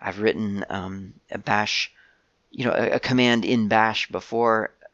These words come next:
I consider it a serious tool. It's called Trashy. If you have not tried it, you should. If you have not installed it, you should.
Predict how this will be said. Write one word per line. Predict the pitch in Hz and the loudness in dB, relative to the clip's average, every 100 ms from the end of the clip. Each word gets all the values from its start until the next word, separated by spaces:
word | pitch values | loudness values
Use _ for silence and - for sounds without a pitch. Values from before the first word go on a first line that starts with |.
| - | -10
I | 107 | -8
consider | 110 110 - 107 113 98 | -6 -8 -6 -2 0 -2
it | 92 | -4
a | |
serious | - 110 110 120 120 | -6 -2 -2 -2 -4
tool. | - 131 123 117 | -6 -2 -2 -2
It's | - | -6
called | - 80 87 | -8 -8 -8
Trashy. | - 113 107 - 113 110 - - - - _ | -4 0 0 -2 -6 -10 -14 -20 -20 -20 _
If | - | -18
you | 104 | -12
have | 82 - | -12 -6
not | 107 - | -6 -6
tried | - 104 104 | -2 0 0
it, | 107 - | -2 -6
you | 80 | -10
should. | - 131 131 123 | -6 0 2 0
If | - | -4
you | - | -10
have | 110 | -6
not | 107 - | -6 -4
installed | - - 127 147 | -4 0 2 2
it, | 151 | -2
you | - 151 | -6 -4
should. | - 156 147 | -2 0 0